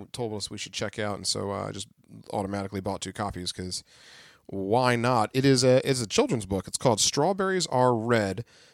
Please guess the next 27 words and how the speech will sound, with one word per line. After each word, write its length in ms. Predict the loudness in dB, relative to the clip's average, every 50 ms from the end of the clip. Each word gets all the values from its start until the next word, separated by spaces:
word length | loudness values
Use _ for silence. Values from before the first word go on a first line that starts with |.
| _ -6
A 100 | -2 0
Story 480 | 0 0 0 0 0 0 2 2 0 0
About 340 | 0 0 0 0 0 -2
Compelled 580 | -6 -8 -8 -8 -8 -6 -4 -2 0 0 0 0
Speech 400 | 0 -2 -2 -2 -4 -6 -6 -6 -6
by 180 | -6 -4 -6 -6 -10 _ -6
Ollie 420 | -4 -4 -4 -2 -4 -4 -6 -6 -4 -4
Adamson. 540 | -2 -2 -2 -4 -4 -6 -6 -8 -8 -12 -20 _ _ _ _ _ _ _ _ -12 -6
Um, 420 | -4 -4 -2 -2 -4 -4 -6 -10 -12 _
it 140 | -6 -2 -2
is 200 | 0 -2 -2 -4 -2
a 360 | -2 0 0 0 0 -2 -4
fantastic 800 | -6 -6 -6 -4 -4 -4 -6 -6 -6 -6 -4 -4 -4 -4 -6 -10 _ _ -10
short 320 | -8 -6 -4 -6 -4 -4
little 180 | -4 -4 -4 -6
children's 400 | -6 -6 -8 -8 -8 -10 -12 -12
book, 200 | -12 -12 -12 -12 _ _ _ _ _ _ _ _ _ -8 -4
um, 460 | -2 0 0 0 0 -2 -6 -10 -10 -8
just 200 | -6 -6 -4 -2
kinda 200 | -2 -2 -2 -2
chronicling, 640 | -2 -2 0 0 0 -2 -2 -4 -4 -4 -6 -8 -10
uh, 320 | -10 -8 -6 -6 -6 -6 -6
two 140 | -6 -6 -2 0
guys 240 | 2 2 2 2
sitting 220 | 0 -2 -2 -4 -6
at 100 | -6 -6
a, 240 | -6 -6 -8 -10